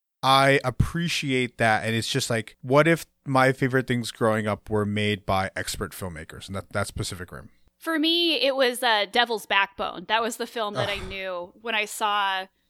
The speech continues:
Speaker 2: that film. I was like, "This, this is someone I am going to watch all of their films from now on."
Speaker 1: Yeah.
Speaker 2: He's just such a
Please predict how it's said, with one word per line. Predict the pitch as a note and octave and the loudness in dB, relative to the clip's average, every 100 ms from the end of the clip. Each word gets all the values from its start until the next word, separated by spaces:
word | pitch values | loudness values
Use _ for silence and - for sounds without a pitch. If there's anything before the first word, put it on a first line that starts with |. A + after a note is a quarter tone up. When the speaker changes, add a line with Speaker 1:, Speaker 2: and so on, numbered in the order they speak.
| - | -2
Speaker 2:
that | G#3+ - | -2 -2
film. | A#3 G3+ F3 | -4 -4 -4
I | F3+ | -6
was | G3 F#3+ | -6 -6
like, | F#3+ - | -8 -8
"This, | G#3 - - | -12 -8 -6
this | A3 A#3+ | -6 -6
is | G#3 | -6
someone | - A3+ G#3 | -4 -4 -4
I | F#3+ | -4
am | F#3 | -4
going | G3+ G3+ | -8 -8
to | F#3+ | -8
watch | F#3 F#3+ - | -8 -8 -8
all | G3+ F#3+ F#3 | -6 -4 -6
of | F3 | -6
their | F3+ | -8
films | F3+ D#3+ - E3+ | -8 -12 -12 -14
from | - G3 | -12 -10
now | E3 D#3 | -8 -8
on." | - D#3 | -6 -4
Speaker 1:
Yeah. | G3 F3+ | -4 -4
Speaker 2:
He's | B3+ B3 | -8 -10
just | A#3+ A#3 | -12 -10
such | G#3+ - | -10 -8
a | G3+ F#3 | -8 -8